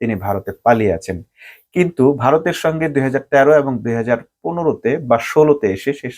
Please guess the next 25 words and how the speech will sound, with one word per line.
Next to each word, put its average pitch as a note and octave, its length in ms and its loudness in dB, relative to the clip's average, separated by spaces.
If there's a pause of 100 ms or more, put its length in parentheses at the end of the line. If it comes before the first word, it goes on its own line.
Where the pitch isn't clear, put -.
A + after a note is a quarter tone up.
দিকে - 240 -10
এসে A#2 280 -4
ষোলোতে C3 420 0 (840)
দুইটা G#2+ 340 2
চুক্তি F#3 360 -4
হয়। F#2+ 260 -4 (440)
তেরো, C#3 180 4 (120)
তেরোতে C#3+ 440 2
যে D#3 100 -4
চুক্তিটা D3+ 400 -4
হয়েছিল, D#3 340 0
তারপরে C#3 380 2
আবার C3+ 220 4
বন্দি A#2+ 300 0
বিনিময়ের C3 320 -2
একটা C3+ 180 -10
চুক্তি - 260 -14
দুই C#3+ 120 -2
হাজার A#2 160 -2
ষোলো F#3 300 -4
সালে C3+ 200 2
হয়েছিল। G#2+ 360 -4
সেই C#3+ 160 -8 (100)
চুক্তির G#3 400 -4 (100)
পর D3 180 6